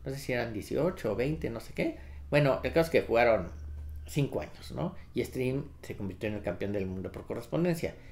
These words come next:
String era un fuerte jugador y quiero creer que era gran maestro, ¿no? Vamos a ver la partida entre Petrosian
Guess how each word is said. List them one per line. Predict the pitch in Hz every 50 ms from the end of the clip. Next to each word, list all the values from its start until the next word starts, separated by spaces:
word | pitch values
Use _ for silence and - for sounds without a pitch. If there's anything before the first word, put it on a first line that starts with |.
| - - -
String | 156 151 - 220 214 180
era | 139 120 113
un | 107 101
fuerte | - - 101 98 -
jugador | - - 98 98 123 151 165
y | 151 - - - - - - -
quiero | - 127 117 113 113
creer | - 104 107 104 104
que | -
era | 101 101 92
gran | 98 95 95 90 90
maestro, | 85 82 82 - - - - -
¿no? | 90 139 170 196 - - - - - - -
Vamos | - 190 240 247 -
a | 175
ver | 170 165 165
la | 160 147 147
partida | 139 135 - - 139 131 127
entre | 123 - 120 -
Petrosian | - 117 - - 117 110 - 139 127 127 131 135 135 -